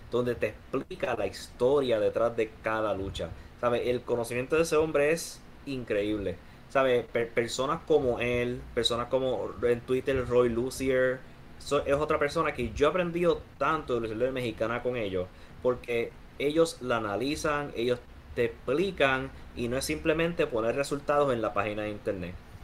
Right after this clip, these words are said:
¿Sabe? Tú hacer entrevistas y poner resultados, o que sean entrevistas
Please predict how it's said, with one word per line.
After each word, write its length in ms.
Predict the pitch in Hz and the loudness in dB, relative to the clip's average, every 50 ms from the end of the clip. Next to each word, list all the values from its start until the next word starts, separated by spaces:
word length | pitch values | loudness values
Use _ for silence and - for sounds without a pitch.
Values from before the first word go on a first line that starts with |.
| - - - - | -18 -20 -20 -8
¿Sabe? 300 | - - 147 135 131 123 | 2 2 4 6 6 6
Tú 260 | 123 - - 139 156 175 | 4 4 0 0 2 2
hacer 220 | 170 170 180 180 | 2 2 2 0
entrevistas 720 | 185 180 175 175 180 175 185 190 190 185 - 175 160 156 | 0 0 2 2 4 4 4 0 -2 -4 -6 -6 -4 -4
y 60 | 156 | -4
poner 260 | 156 139 127 131 139 | -2 -2 0 0 0
resultados, 960 | 147 151 151 170 165 160 - - 175 170 165 165 156 156 151 151 151 151 147 123 - | 0 0 0 -2 -2 -2 0 2 4 4 4 4 6 6 6 6 6 4 2 0 0
o 140 | 117 123 117 | -2 -2 -2
que 80 | - 120 | -2 -4
sean 240 | - 123 127 131 139 - - - | -2 -2 -4 -4 -6 -10 -16 -12
entrevistas 400 | - - 151 156 147 - 151 147 | -10 -10 -8 -8 -6 -6 -6 -8